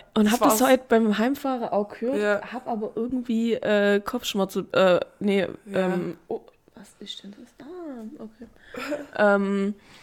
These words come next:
Speaker 1: mir haben irgendwie kurz die Ohren wehgetan, <laughs> als ich's gehört
Speaker 2: Ja,
Speaker 1: habe.
Speaker 2: also es ist jetzt nicht unfassbar gut, aber es war solide Leistung von der Shania.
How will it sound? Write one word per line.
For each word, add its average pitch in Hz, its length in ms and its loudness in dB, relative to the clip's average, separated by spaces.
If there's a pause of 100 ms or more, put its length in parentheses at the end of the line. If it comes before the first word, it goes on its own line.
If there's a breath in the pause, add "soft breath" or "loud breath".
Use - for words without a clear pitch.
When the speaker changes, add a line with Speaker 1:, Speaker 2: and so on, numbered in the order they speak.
(440 loud breath)
Speaker 1:
mir 214 120 6
haben 226 100 6
irgendwie 240 240 10
kurz 247 280 4
die - 60 2
Ohren 233 220 8
wehgetan, 202 360 10
<laughs> - 0 -
als 233 180 10
ich's - 160 4
gehört - 340 6
Speaker 2:
Ja, 339 120 8
Speaker 1:
habe. 240 180 12
Speaker 2:
also 247 200 6
es 240 120 0
ist - 40 6
jetzt - 180 6
nicht - 120 2
unfassbar 233 540 6
gut, 226 260 8
aber 214 160 10
es - 160 2
war 208 140 6
solide 208 380 2
Leistung 208 460 6
von 202 180 4
der 202 80 4
Shania. 208 640 6